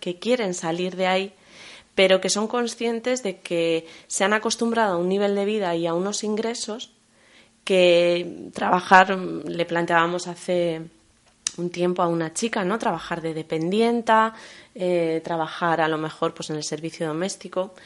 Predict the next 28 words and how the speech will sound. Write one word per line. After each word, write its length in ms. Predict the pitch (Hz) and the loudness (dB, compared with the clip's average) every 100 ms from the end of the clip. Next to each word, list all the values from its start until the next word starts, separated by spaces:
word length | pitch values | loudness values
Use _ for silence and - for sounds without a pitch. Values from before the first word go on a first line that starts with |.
| - - | -20 -6
pues 220 | - 180 | 0 2
ellas 400 | 180 185 196 208 - | 4 8 8 8 0
dicen, 580 | 170 170 170 170 165 - | -2 -2 -4 -2 0 2
"Es 180 | 185 - | 0 2
que 160 | 214 | 2
yo 100 | 196 | 2
no 140 | 190 170 | 2 0
podría, 500 | 156 165 180 180 170 - | -4 -4 -4 -6 -12 -10
porque 280 | 175 175 | -8 -6
yo 140 | 165 180 | -4 0
me 100 | 190 | 0
he 20 | |
acostumbrado 540 | 190 196 - 190 202 | -2 -4 -6 0 2
a 40 | 175 | 2
ganar 280 | 165 180 185 | 0 -4 -2
mucho 300 | 208 - 202 | -2 -2 0
dinero 480 | 202 202 190 190 - _ _ _ - - - - - | 2 2 2 -2 -6 _ _ _ -20 -20 -20 -12 0
y, 300 | 196 175 175 | 4 4 4
y 180 | 180 160 | 2 4
yo 240 | 165 165 | 4 6
ahora 200 | 165 175 | 6 4
no 100 | 180 | 2
puedo 160 | 226 190 | 4 4
ganar 240 | 160 156 | 2 -4
seiscientos 560 | - 165 - 160 160 - | -6 -8 -4 -4 -4 -4
euros 320 | 165 156 - | -4 -4 -6
al 140 | 156 | -4
mes". 340 | 160 165 - | -2 -2 -6